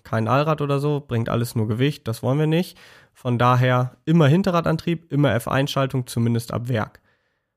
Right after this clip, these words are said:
Fahrleistung können wir euch auch noch nennen. Null auf hundert, drei Komma sechs Sekunden, sind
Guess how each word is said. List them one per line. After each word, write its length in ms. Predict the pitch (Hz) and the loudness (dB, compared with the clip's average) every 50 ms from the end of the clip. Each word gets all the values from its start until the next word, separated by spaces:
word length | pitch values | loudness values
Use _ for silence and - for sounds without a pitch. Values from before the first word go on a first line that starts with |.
| _ _ | _ _
Fahrleistung 920 | _ - - 147 151 170 185 196 208 220 214 - 226 226 247 269 294 277 - _ _ _ | _ 0 2 4 4 6 6 4 2 2 0 0 0 0 0 0 -2 -4 -8 _ _ _
können 200 | - 165 160 151 | -2 0 2 2
wir 60 | 151 | 2
euch 120 | 147 143 | 2 2
auch 100 | 139 147 | 2 2
noch 200 | 156 175 175 - | 2 2 0 0
nennen. 340 | 202 196 208 233 277 311 285 - _ _ _ _ _ _ _ _ - | 0 0 2 2 0 -2 -6 -8 _ _ _ _ _ _ _ _ 0
Null 180 | 143 156 165 | 2 4 6
auf 200 | 160 147 - - | 4 4 2 2
hundert, 480 | 180 190 214 247 269 262 311 - - - _ _ _ _ _ _ _ | 2 2 4 4 2 0 -2 -4 -10 -20 _ _ _ _ _ _ _
drei 200 | - 127 139 143 | -2 0 0 2
Komma 260 | 143 - 143 127 120 | 2 2 2 2 2
sechs 240 | 117 147 160 - - | 2 2 0 -2 -4
Sekunden, 540 | - 214 214 - 220 226 - - 254 277 277 - _ _ _ _ _ | -6 -4 -2 0 0 0 0 0 -2 -2 -2 -4 _ _ _ _ _
sind 300 | _ - 120 127 127 120 | _ -6 -2 -2 -2 -4